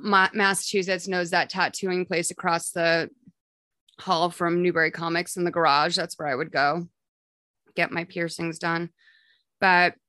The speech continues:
yeah, I, I am also, 'cause I never was allowed to touch my eyebrows during the, like, you know, thin eyebrow phase, but there are a lot of women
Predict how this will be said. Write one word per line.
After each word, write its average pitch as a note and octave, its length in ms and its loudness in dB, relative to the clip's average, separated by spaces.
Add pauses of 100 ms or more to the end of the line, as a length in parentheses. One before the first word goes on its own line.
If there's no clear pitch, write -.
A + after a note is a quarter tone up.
(220)
yeah, B3+ 500 6 (360)
I, E4 520 2 (640)
I C#4+ 120 2
am E4 280 0
also, D4+ 400 0
'cause A#3 140 -8
I B3+ 100 0
never C#4 460 -4 (360)
was A3+ 200 -4
allowed G3 380 4
to G3 80 -4
touch F#3 380 -6
my G3 480 2
eyebrows G3+ 640 2
during F3+ 420 -2
the, F3 260 -2 (480)
like, G#2 440 -10
you G#3 100 -8
know, D3+ 260 -6 (100)
thin G#3 160 0
eyebrow G3 480 2
phase, A3+ 480 -2
but F#3+ 320 2 (880)
there A3 300 4
are A3+ 40 8
a A3 60 6
lot A3 280 6
of G3+ 120 -4
women F3+ 580 -4